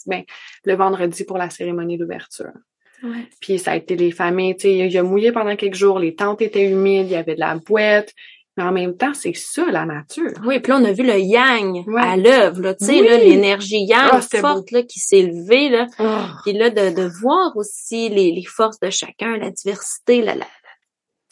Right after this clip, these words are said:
Speaker 1: Les,
Speaker 2: Mhm.
Speaker 1: les gens, ils se sont levés. C'était le temps de la cérémonie d'ouverture.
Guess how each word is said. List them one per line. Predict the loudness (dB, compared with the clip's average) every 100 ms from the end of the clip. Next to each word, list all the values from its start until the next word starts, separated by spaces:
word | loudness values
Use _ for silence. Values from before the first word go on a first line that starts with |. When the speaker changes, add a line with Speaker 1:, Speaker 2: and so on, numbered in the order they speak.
| -20 -20 _ -2
Speaker 1:
Les, | 2 2 2
Speaker 2:
Mhm. | -2 -2 0 0 -2
Speaker 1:
les | -4 -4
gens, | -4 -2
ils | 0 -2
se | -6
sont | -4 -2
levés. | -4 -2 0 0
C'était | -2 -6
le |
temps | 0 2
de |
la | 2
cérémonie | 0 -2 -2 0 0 0
d'ouverture. | -2 -2 -2 -6 -8 -2 -2